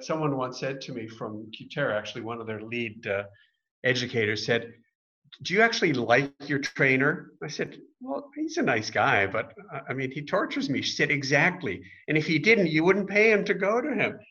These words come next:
If you just lounged around and drank coffee, you can do that at home with your friends." So it's the same thing with the flex. The person doing the treatment has to push the patient a lot so they can maximize the outcome of the treatment.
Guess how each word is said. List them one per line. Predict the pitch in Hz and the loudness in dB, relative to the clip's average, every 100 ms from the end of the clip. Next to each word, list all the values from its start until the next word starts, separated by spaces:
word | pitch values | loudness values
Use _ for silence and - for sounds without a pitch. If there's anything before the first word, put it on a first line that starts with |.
| - | -16
If | 156 | -10
you | 180 | -6
just | 190 190 | -6 -2
lounged | 170 170 170 170 | 0 2 0 -2
around | 156 160 | -2 -2
and | 143 | -2
drank | 147 139 | -2 -2
coffee, | 143 190 214 - | -2 -2 -4 -8
you | 151 160 | -10 -8
can | 175 | -6
do | 165 | -4
that | 165 156 | -2 -2
at | 160 | -2
home | 170 165 | -6 -6
with | 160 156 | -6 -10
your | 165 | -8
friends." | 196 214 180 - | -6 -6 -6 -2
So | 151 151 - - _ - | -2 -2 -10 -20 _ -20
it's | - | -16
the | 147 | -10
same | - 180 180 | -2 -2 0
thing | 175 | -2
with | 156 156 | -2 -6
the | |
flex. | 135 - 180 165 - _ _ _ _ - | -10 -2 -2 -2 -10 _ _ _ _ -10
The | 135 - | -10 -6
person | 185 185 240 | -6 -4 -4
doing | 180 170 | 0 0
the | 143 | 0
treatment | - 180 175 160 | -4 -4 -4 -6
has | 147 - | -8 -8
to | 135 - | -14 -10
push | 190 190 - - _ _ _ _ _ _ _ _ - | -10 -10 -14 -18 _ _ _ _ _ _ _ _ -18
the | 131 | -12
patient | 175 208 208 - - - _ _ - | -4 -2 -2 -4 -8 -14 _ _ -10
a | 135 | -4
lot | 147 180 123 - - _ | -2 -2 -2 -6 -18 _
so | - - | -18 -10
they | 143 143 | -4 -4
can | 143 135 | -4 -4
maximize | 131 143 160 - 156 139 135 135 - | -2 -2 -4 -8 -6 -4 -6 -10 -12
the | 117 120 - | -14 -12 -8
outcome | 139 151 - 135 120 | -8 -8 -10 -10 -10
of | 113 | -10
the | 113 | -14
treatment. | 107 175 170 120 | -8 -6 -4 -6